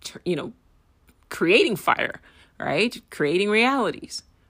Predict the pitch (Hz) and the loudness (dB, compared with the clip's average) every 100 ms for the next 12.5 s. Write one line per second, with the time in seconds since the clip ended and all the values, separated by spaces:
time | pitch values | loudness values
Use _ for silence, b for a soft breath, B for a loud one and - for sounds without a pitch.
0 | - 160 151 - 185 202 175 214 208 - | -4 0 0 -4 -6 -4 2 4 4 0
1 | - 247 220 175 160 160 151 165 165 156 | 2 4 4 -2 0 0 -2 -4 -4 -4
2 | 151 156 170 156 156 - - 156 156 151 | -4 -4 0 0 -2 -6 -4 -4 -2 -2
3 | 147 - 262 269 147 147 B B B B | -4 -6 0 2 2 -2 B B B B
4 | - 180 202 254 220 180 226 - - - | -2 0 4 4 4 0 -6 -4 -4 -4
5 | 247 B B B B _ _ _ - 208 | -4 B B B B _ _ _ 0 4
6 | 220 - - - - 208 175 180 - 185 | 4 0 -6 -6 -6 -2 0 0 -2 -4
7 | 170 170 170 170 165 151 139 139 139 135 | -4 -2 -2 -4 0 2 2 -2 -6 -6
8 | 156 143 139 143 - - - - 165 185 | -4 -2 0 2 0 -2 -8 -2 -2 -2
9 | 175 160 - 165 - 165 233 - 170 - | -4 -6 -4 -4 -2 -2 -2 -2 -4 -2
10 | - 160 151 - - - - 156 - 151 | 0 0 0 -2 -6 -8 -6 -6 -2 -2
11 | 147 - 131 131 147 B B B B 156 | -2 0 0 -2 -8 B B B B -6
12 | 143 - - - | -6 -4 -6 -6